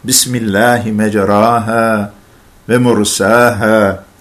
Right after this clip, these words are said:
inne Rabbi le gafurur rahim. Evet. Allah'ım benim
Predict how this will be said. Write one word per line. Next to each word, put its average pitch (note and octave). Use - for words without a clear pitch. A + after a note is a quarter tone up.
inne B2
Rabbi A2+
le A2
gafurur G2
rahim. D#2+
Evet. E2+
Allah'ım G#2
benim C#3+